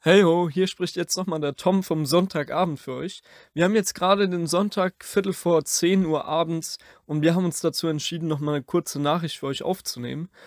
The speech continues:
Und zwar müssen wir euch leider mitteilen, dass die Folge hier ein bisschen früher zu Ende sein wird, als ihr normalerweise von uns gewohnt seid. Wir stoppen jetzt hier nach knapp,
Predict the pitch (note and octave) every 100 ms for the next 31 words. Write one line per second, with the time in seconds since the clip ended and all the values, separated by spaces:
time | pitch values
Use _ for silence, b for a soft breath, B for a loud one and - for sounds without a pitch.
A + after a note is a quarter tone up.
0 | B B D3 C#3+ - D3+ E3+ F3 F3 -
1 | E3 E3+ E3 D3+ - C#3 D3 E3 D#3 E3
2 | - D#3 D3 D3 C#3 - C#3 - D3 C#3+
3 | C3+ C#3+ C#3 C3+ C#3+ D3 B2 - - D#3
4 | D#3 A#2 - B2+ C3 A#2 B2 B2 B2 C3
5 | C3+ C3+ - B2+ B2+ D3 C3+ B2 A#2+ A#2+
6 | B2 B2 - B2+ B2 B2 B2+ C3 - B
7 | B B D#3 F3 - G#3 G#3+ F#3+ - G3
8 | G#3+ F#3 - F#3 F#3+